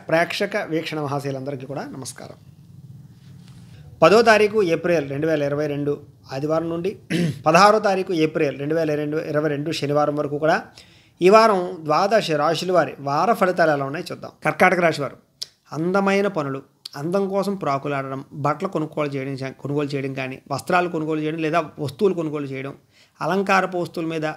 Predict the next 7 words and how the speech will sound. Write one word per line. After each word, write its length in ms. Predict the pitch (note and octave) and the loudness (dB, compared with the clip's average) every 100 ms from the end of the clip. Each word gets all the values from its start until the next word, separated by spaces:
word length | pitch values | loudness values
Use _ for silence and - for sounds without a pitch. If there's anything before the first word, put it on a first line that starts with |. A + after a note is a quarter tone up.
| - - | -10 -10
వస్తువుల 360 | D#3 C#3 F3+ F3 | -10 -4 -2 0
మీద, 160 | E3+ | 0
వాహనాల 560 | E3 C#3+ C#3 D3+ D#3+ D3+ | 0 -2 -2 0 -2 -2
మీద, 200 | D3 D3 | -4 -4
ఎలక్ట్రానిక్ 680 | D3 - D3 D#3+ F3+ F3 D#3 | -6 -6 -10 -4 -2 0 -2
గాడ్జెట్స్ 640 | C#3+ C#3 C#3+ D3 D3+ - | -4 -4 -2 -6 -6 -6
మీద, 140 | D3 | -4